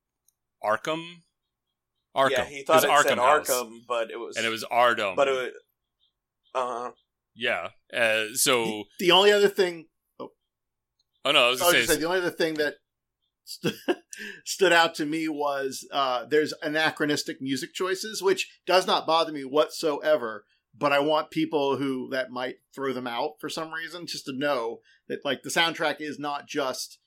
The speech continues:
Speaker 3: I mean, the, the score is fantastic, very intense, but the, the, there's, like, pop music choices, so to speak, that are not from that period and kind of add to the, they're, they're, they're great choices, but they,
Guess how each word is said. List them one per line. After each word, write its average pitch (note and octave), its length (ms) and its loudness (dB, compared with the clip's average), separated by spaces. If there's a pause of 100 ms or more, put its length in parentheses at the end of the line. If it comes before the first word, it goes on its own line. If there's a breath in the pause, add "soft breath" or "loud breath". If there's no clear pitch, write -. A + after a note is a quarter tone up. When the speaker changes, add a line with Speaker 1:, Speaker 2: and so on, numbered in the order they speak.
(100)
Speaker 3:
I E3+ 40 -10
mean, D#3+ 240 -6
the, C#3+ 220 2
the C3+ 140 -2
score E3 720 2
is B2+ 200 -6
fantastic, A#2+ 560 -4
very D#3 240 -2
intense, B2+ 480 -12 (420)
but C#3+ 240 0
the, C3 280 -2
the, A#2+ 380 -4
there's, C3 160 -6
like, C3+ 160 -4
pop C#3+ 380 -2
music C#3 320 -6
choices, A2+ 480 -8
so B2 80 -4
to A#2 80 -6
speak, A2 320 -10
that A2+ 200 -8 (300 soft breath)
are C#3 120 -2
not C#3 340 2
from C3+ 200 0
that B2+ 200 -4
period A#2 460 -2
and A#2 340 -10 (260 soft breath)
kind D3+ 200 0
of B2+ 100 -2
add C3 400 -4
to C3 160 -4
the, A2+ 460 -8 (180)
they're, D3+ 260 4
they're, C#3 300 2
they're B2 140 -2
great E3 240 0
choices, B2+ 480 -2
but A2+ 160 -6
they, A#2 220 -2